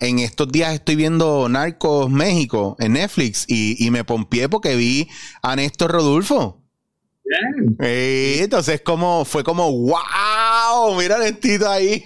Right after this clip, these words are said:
Speaker 1: <laughs> Y con esos actorazos que hay, ¿me entiendes? Entonces, esas cosas, lo mismo, yo no sabía, eh,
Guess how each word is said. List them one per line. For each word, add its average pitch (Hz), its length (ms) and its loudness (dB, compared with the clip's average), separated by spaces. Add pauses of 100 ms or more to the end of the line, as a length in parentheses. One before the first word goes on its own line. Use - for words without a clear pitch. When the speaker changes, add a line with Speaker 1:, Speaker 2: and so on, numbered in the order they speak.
Speaker 1:
<laughs> - 1160 -4
Y 151 120 -2
con 147 180 -2
esos 135 240 -2
actorazos 147 720 -2
que 139 160 0
hay, 151 260 0
¿me 131 80 0
entiendes? 143 500 0
Entonces, 120 460 -2 (420)
esas 156 300 -4
cosas, 214 340 -2
lo 135 220 0
mismo, 175 260 2
yo 139 140 0
no 139 80 -2
sabía, 160 500 0 (400)
eh, 113 720 0